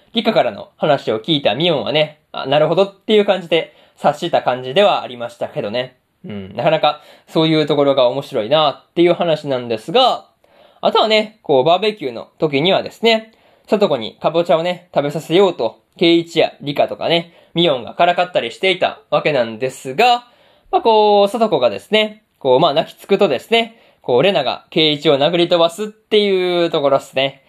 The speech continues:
まあ、その辺は相変わらずで、まあ、見ている側としては、すごい楽しかったなっていう感じっすね。そう。まあ、そもそもサトコがね、いじられているっていうシーンからですね、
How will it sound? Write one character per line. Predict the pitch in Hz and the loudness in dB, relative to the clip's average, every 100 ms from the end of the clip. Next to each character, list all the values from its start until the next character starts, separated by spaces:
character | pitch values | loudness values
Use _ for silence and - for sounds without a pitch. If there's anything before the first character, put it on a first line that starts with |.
| _ _ - | _ _ -4
ま | |
あ、 | |
そ | 214 | 0
の | 233 | 2
辺 | 240 214 | 2 2
は | 202 | 0
相 | 170 180 | -2 0
変 | 180 | 0
わ | 170 | 0
ら | 156 | -2
ず | 143 | -4
で、 | 131 - - | -4 -4 -4
ま | 240 | -2
あ、 | - _ _ _ | -2 _ _ _
見 | 170 | -4
て | 190 233 | 2 2
い | |
る | 226 | 2
側 | 208 208 | 0 -2
と | 160 | -6
し | - | -2
て | 123 | -2
は、 | 98 _ _ | -2 _ _
す | - 170 | -10 -2
ご | 151 | 0
い | |
楽 | 151 147 147 | 2 0 0
し | |
か | 135 | -2
っ | 120 | -2
た | 127 | 0
な | 180 180 143 _ - | 0 0 -4 _ -4
っ | |
て | 226 | 0
い | 214 202 | 4 4
う | 180 | 2
感 | 180 147 | 0 -2
じ | 135 | -4
っ | 131 | -12
す | - | -6
ね。 | 117 120 - _ _ - | -2 -2 -2 _ _ -10
そ | - 117 104 _ | -2 0 -2 _
う。 | _ - - | _ -20 -10
ま | |
あ、 | 170 | -6
そ | 156 | -2
も | 143 | 0
そ | 196 | 2
も | 185 | 0
サ | 370 | 2
ト | 403 | 0
コ | 170 | 0
が | 127 | -2
ね、 | 139 147 | -4 -6
い | 151 | -6
じ | 196 | 0
ら | 220 | 0
れ | 214 | 0
て | 220 | 0
い | 208 | 0
る | |
っ | 220 | -2
て | - - 220 | -8 -4 2
い | 208 208 202 196 | 2 2 0 -2
う | |
シ | 196 220 | -2 0
ー | 190 131 | 0 0
ン | |
か | 175 | 2
ら | 135 | 2
で | 101 | -2
す | - | -2
ね、 | 202 202 | 2 2